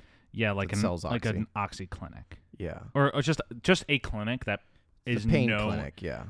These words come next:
Speaker 1: that is known for prescribing Oxy to people who don't need it.
Speaker 2: Yeah, pill mills.
Speaker 1: Uh, yeah, pill mill and the mob, like, you know,
Speaker 2: Funnels
Speaker 1: uses it,
Speaker 2: it.
Speaker 1: funnels money through it.
Speaker 2: Yeah.
Speaker 1: Uh, so he decides he's gonna rob that,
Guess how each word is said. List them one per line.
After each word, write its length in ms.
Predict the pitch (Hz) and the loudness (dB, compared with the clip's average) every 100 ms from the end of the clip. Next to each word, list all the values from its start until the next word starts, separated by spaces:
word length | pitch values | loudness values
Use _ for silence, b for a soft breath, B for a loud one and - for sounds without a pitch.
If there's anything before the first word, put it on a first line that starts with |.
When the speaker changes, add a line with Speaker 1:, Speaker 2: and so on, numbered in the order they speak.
| - | -4
Speaker 1:
that 120 | 127 | -2
is 160 | 117 110 | -2 -2
known 560 | 120 113 113 117 120 | -2 0 2 2 0
for 280 | - 120 110 | -2 0 0
prescribing 640 | - 113 - 113 95 95 95 | 2 -2 0 2 2 0 -4
Oxy 340 | 90 90 - | -6 -8 -6
to 40 | 101 | -6
people 200 | 95 90 | -6 -6
who 80 | 95 | -10
don't 200 | 92 - | -10 -12
need 200 | 95 95 | -10 -4
it. 160 | 120 - | -4 0
Speaker 2:
Yeah, 280 | 135 95 80 | 0 0 0
pill 260 | - 117 | 2 2
mills. 500 | 90 71 69 - - - | 2 -2 -6 -8 -10 -4
Speaker 1:
Uh, 240 | 110 104 101 | 0 0 0
yeah, 120 | 120 | -2
pill 260 | 92 117 101 | -2 0 2
mill 260 | 98 98 | 2 0
and 320 | 90 92 92 87 | 0 -2 -4 -4
the 60 | 98 | -6
mob, 520 | 92 90 87 85 80 - _ | -4 -2 -2 -4 -8 -16 _
like, 220 | 87 85 - _ | -10 -10 -14 _
you 100 | 101 | -10
know, 220 | 90 87 - - | -8 -10 -14 -12
Speaker 2:
Funnels 240 | - 104 95 | -2 -2 0
Speaker 1:
uses 140 | 87 | -4
it, 60 | 92 | -6
Speaker 2:
it. 100 | 76 | -8
Speaker 1:
funnels 300 | - 98 85 | -6 -6 -6
money 220 | 95 69 - | -8 -12 -14
through 160 | - - | -16 -18
it. 80 | - | -12
Speaker 2:
Yeah. 240 | 85 67 60 - _ _ b b b b b - | -8 -8 -10 -16 _ _ b b b b b -4
Speaker 1:
Uh, 200 | 113 107 | -2 -2
so 120 | 147 | -2
he 60 | |
decides 220 | 160 156 131 | 4 4 4
he's 80 | 113 | 2
gonna 160 | 113 92 | 2 4
rob 260 | 110 156 131 | 6 6 6
that, 300 | 104 101 | 4 2